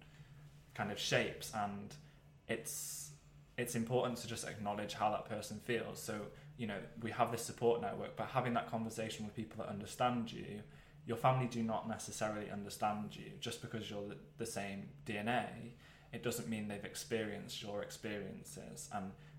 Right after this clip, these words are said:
and that for me is what's important. Um, but one thing that stood out to me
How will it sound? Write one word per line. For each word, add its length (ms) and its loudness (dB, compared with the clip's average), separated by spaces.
and 180 -2
that 220 6
for 80 -2
me 120 0
is 140 -6
what's 200 -6
important. 640 -4
Um, 420 -2
but 100 2
one 180 8
thing 120 2
that 100 -2
stood 160 -2
out 220 6
to 80 -2
me 180 -2